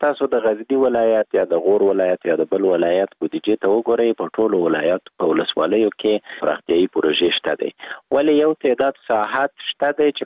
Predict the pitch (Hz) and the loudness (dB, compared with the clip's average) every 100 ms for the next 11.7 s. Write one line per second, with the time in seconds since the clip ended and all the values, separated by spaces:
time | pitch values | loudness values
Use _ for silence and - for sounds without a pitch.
0 | - 90 95 120 - 95 92 123 - 123 | -2 0 0 0 0 -2 0 -4 -4 -4
1 | 120 101 80 80 80 - 117 98 - 92 | -2 0 0 0 -2 0 -2 -2 -2 -2
2 | 104 - 85 - 87 123 127 120 - - | -2 -4 -4 -2 0 0 0 -2 -4 -6
3 | - 82 80 113 107 82 85 80 107 101 | -4 -2 2 0 0 -4 -4 -2 -2 -2
4 | 95 95 92 90 107 90 69 - _ _ | 0 0 0 0 2 2 -2 -8 _ _
5 | 87 82 - 87 101 - - - 82 101 | -4 -4 -2 0 -2 -2 -4 -4 -2 -2
6 | - - - 80 80 78 101 101 101 80 | -4 -6 -4 0 0 2 0 2 0 0
7 | - - _ 110 104 - 82 82 80 - | -2 -6 _ -2 0 0 -2 -2 -4 -6
8 | - 123 120 113 - - - 85 85 82 | 0 2 2 0 -6 -18 -8 -4 -2 -4
9 | - 87 82 87 117 117 107 101 82 80 | -2 -2 -2 2 2 4 2 0 0 0
10 | 78 - 113 - - 80 - 78 85 107 | -2 -2 -4 -2 -4 -4 -2 0 2 2
11 | 98 82 - 90 107 - 113 | 2 0 -2 -2 -2 -2 -2